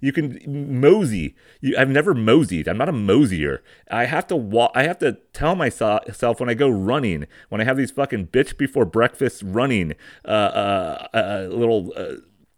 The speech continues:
s-, stretches that I do, uh, when I'm healthy and not, and not drinking and eating pretty well, and I have these runs, I'm, I'm telling my, <sighs> fuck, it's the first mile. Why am I so tired? I'm like, I'm going, I'm, I'm, I'm sprinting. I'm sprinting for the first mile.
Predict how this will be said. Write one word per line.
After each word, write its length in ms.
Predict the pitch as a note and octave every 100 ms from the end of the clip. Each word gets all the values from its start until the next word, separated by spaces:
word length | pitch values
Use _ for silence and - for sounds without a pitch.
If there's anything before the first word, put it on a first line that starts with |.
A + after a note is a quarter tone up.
| _
s-, 280 | - - - -
stretches 480 | - - B2 C3 G2
that 140 | G2+
I 100 | F#2+
do, 380 | F#2+ C3+ E2 C2 _ - - _
uh, 240 | - A#2 B2
when 140 | A#2
I'm 120 | G#2
healthy 320 | - C#3+ B2+
and 120 | G2+ G2
not, 180 | A#2
and 140 | G#2 G#2
not 180 | G#2+ F2+
drinking 540 | A2 C#3 F#2+ D#2 C#2 _ _ _ _ _ _ -
and 140 | A2+ G#2
eating 280 | B2+ C#3+ B2
pretty 220 | B2+ G#2+
well, 380 | F2+ F2+ D2+ - -
and 120 | G#2+
I 60 | G#2
have 320 | G2+ C#3+ D3
these 200 | B2+ G2+
runs, 520 | F2+ B2 C#3+ F#2+ D#2 - - -
I'm, 200 | A2+ G2+ -
I'm 120 | A2
telling 240 | C#3 C#3+
my, 80 | B2
<sighs> 560 | G2 G#2+ - - - -
fuck, 300 | B2+ G#2 G2+
it's 120 | -
the 60 |
first 260 | - D#3 A#2+
mile. 120 | A2+
Why 100 | A2
am 80 | G3
I 40 |
so 120 | C#3+ A2
tired? 380 | - F#3 C#3+
I'm 60 | F#2+
like, 120 | F2+
I'm 140 | A2 A2
going, 220 | G3+ F3+ C#3+
I'm, 120 | D3+
I'm, 100 | C#3+ - -
I'm 120 | C3+
sprinting. 560 | - - G#3 C3 C#2 - _ - - -
I'm 160 | B2
sprinting 500 | - - F#3 A3+ E3
for 140 | C#3 G2
the 80 |
first 240 | - G2+ -
mile. 340 | E2+ D2+ C2